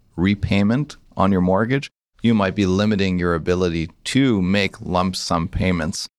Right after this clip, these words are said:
on said mortgage when that annual bonus comes in. So these are things to take in consideration 'cause every lender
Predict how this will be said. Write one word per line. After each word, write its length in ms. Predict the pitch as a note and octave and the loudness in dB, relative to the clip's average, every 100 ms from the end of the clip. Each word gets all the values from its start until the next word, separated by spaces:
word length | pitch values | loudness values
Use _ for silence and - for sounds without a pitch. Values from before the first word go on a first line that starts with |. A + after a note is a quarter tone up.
| _ - | _ -2
on 240 | F#2 F#2+ | 0 2
said 220 | - F#2 | 0 -2
mortgage 480 | E2+ E2 E2 F2 - | 0 0 0 -4 -4
when 560 | G2+ G#2 G2 G2 F#2 - _ _ _ _ | 0 0 2 0 -2 -4 _ _ _ _
that 200 | E2 E2 - _ _ | -4 -4 -6 _ _
annual 360 | - E2+ E2 E2 | -2 0 2 2
bonus 360 | D#2 D#2+ E2 - | 2 0 -2 -4
comes 260 | D#2+ D#2 | -4 -2
in. 160 | F#2+ E2+ | 0 0
So 160 | - | 0
these 220 | G#2+ C#3 B2 | 0 0 0
are 80 | |
things 340 | G#2+ A2+ A2+ - | 0 0 0 -2
to 80 | F2+ | -4
take 300 | - F#2+ G2 | -2 0 -2
in 80 | |
consideration 680 | F2+ F#2+ - F2+ F#2+ B2 C#3 | -2 -2 0 0 0 0 -2
'cause 200 | - F#2 | -2 -2
every 220 | A2 A#2+ A#2+ | 0 0 0
lender 460 | G2+ G2+ G2 G2 | 0 0 0 -2